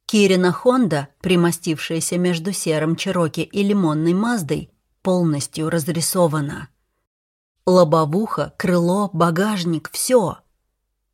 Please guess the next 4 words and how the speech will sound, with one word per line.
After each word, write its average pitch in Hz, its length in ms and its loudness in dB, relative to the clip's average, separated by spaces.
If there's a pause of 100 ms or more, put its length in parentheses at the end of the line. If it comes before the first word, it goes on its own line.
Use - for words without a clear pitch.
(140)
Красная 156 560 0
помада, 165 640 0 (140)
алая 170 420 6
краска, 208 560 -6